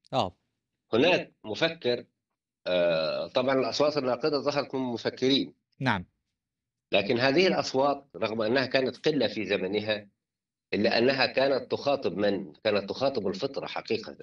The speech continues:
Speaker 1: مم.
Speaker 2: لذلك أصبحت لها إيمان أو شغف لدى جموع المثقفين هنا وهناك.
Speaker 1: نعم.
Speaker 2: رغم أنهم لم ينتصروا في تلك الفترة.
Speaker 1: آه.
Speaker 2: لم ينتصروا.
Speaker 1: مم.
Speaker 2: وإنما جاء الانتصار في العصر الحديث، ولكن مع ذلك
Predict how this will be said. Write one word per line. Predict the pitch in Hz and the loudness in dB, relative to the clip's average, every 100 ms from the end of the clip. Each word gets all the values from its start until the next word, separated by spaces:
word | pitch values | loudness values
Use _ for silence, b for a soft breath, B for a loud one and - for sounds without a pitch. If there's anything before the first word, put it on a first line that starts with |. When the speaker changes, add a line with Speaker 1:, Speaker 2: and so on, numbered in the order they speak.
| - _ 139 | -20 _ -4
Speaker 1:
مم. | 131 107 - _ _ _ - | -2 -2 -6 _ _ _ 0
Speaker 2:
لذلك | 98 143 147 | 2 4 2
أصبحت | - 110 135 151 143 139 | -2 -4 -2 0 -2 -2
لها | 156 160 143 | 0 0 0
إيمان | 120 131 160 165 | 0 2 2 0
أو | 123 113 | 0 -2
شغف | - 151 165 - | 0 0 0 0
لدى | 147 147 131 - 104 | 0 0 -2 -6 -6
جموع | 101 139 147 | 0 2 2
المثقفين | 131 110 117 - 110 147 139 | 0 0 -4 -4 -2 0 0
هنا | 104 | 0
وهناك. | 110 - 98 101 - - _ _ - | -2 -2 2 2 0 -10 _ _ -4
Speaker 1:
نعم. | 135 87 80 - | -2 -2 -4 -6
Speaker 2:
رغم | 117 170 165 | 0 2 2
أنهم | 151 165 165 151 | 2 2 2 2
لم | 165 | 4
ينتصروا | 165 147 190 175 113 - - | 2 2 0 0 -2 -6 -8
في | 110 | -4
تلك | 143 127 | -2 0
الفترة. | 120 - 131 127 73 _ _ _ _ | -2 0 -2 -4 -12 _ _ _ _
Speaker 1:
آه. | 131 95 82 | -2 0 2
Speaker 2:
لم | 127 | 2
ينتصروا. | 127 - 127 104 67 _ _ _ - | 2 0 -4 -4 -8 _ _ _ -12
Speaker 1:
مم. | 117 92 | -10 -2
Speaker 2:
وإنما | 95 117 143 139 | 2 4 4 2
جاء | 135 151 | 2 2
الانتصار | 135 123 120 147 | 2 0 0 0
في | 123 | 0
العصر | 113 127 123 | -4 -6 -6
الحديث، | 101 101 98 92 - | -10 -8 -10 -10 -6
ولكن | 113 139 143 131 | -2 -2 -2 -2
مع | 156 147 | 0 2
ذلك | 131 151 170 190 | 2 2 0 -2